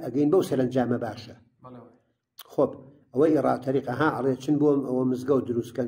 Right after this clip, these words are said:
Speaker 1: چن لە مزگەوت نوێش خوێنن، ڕۆژوو بگرن، حەج بکەن، دەستی یەک بگرن، زەکات بدەن."
Speaker 2: بەڵێ.
Speaker 1: ئە، ئەو، ئەو وەختە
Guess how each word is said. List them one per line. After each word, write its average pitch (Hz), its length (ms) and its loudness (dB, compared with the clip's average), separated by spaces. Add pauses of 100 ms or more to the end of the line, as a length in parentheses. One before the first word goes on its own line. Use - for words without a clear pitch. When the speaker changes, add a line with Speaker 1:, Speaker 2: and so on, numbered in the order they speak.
Speaker 1:
چن 135 160 -6
لە 123 100 0
مزگەوت 120 360 2
نوێش 143 260 2
خوێنن، 123 360 -6 (1600)
ڕۆژوو 131 460 2
بگرن، 123 340 0 (120)
حەج 147 160 0 (120)
بکەن، 120 300 -4 (100)
دەستی 143 380 -2
یەک 135 200 0
بگرن، 120 320 0 (140)
زەکات 127 460 0
بدەن." 123 340 -4 (340)
Speaker 2:
بەڵێ. 127 180 -20 (400)
Speaker 1:
ئە، 127 120 -2 (540)
ئەو، 135 140 4 (480)
ئەو 135 160 4
وەختە 131 300 0